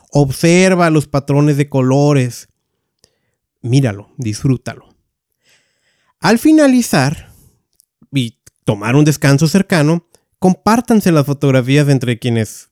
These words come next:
participaron en la caminata. Súbanlas e investiguen en la aplicación iNaturalist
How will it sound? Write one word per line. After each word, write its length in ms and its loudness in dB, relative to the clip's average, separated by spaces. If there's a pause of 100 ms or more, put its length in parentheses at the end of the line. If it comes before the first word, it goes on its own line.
(100)
participaron 720 -4
en 120 0
la 60 -4
caminata. 640 -6 (720)
Súbanlas 640 0
e 40 0
investiguen 640 0
en 140 0
la 60 0
aplicación 640 -2
iNaturalist 880 0